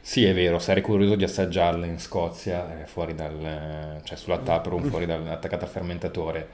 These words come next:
Speaker 1: però novantasei stiamo parlando davvero di punteggi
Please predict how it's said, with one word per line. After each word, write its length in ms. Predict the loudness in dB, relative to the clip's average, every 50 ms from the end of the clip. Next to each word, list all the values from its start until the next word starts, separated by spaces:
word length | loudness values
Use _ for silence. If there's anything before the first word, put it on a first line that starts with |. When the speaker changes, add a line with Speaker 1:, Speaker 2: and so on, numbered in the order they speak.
| -20 -20 -20 -20 -20 -20 -20 -14
Speaker 1:
però 280 | -6 -2 -2 -2 -2 -2
novantasei 760 | -6 -4 -4 -2 -2 -2 -2 -2 -2 -2 0 0 2 2 2
stiamo 220 | 0 -2 -6 -4
parlando 340 | -4 -4 -4 -4 -4 -4 -4 -4
davvero 460 | -6 -6 -6 -4 -4 -4 -4 -4 -6
di 160 | -6 -8 -12
punteggi 1600 | -14 -16 -20 -14 _ -8 -8 -8 -8 -6 -6 -6 -6 -6 -6 -6 -6 -4 -4 -4 -4 -4 -6 -6 -8 -8 -10 -12 -14 -16 -16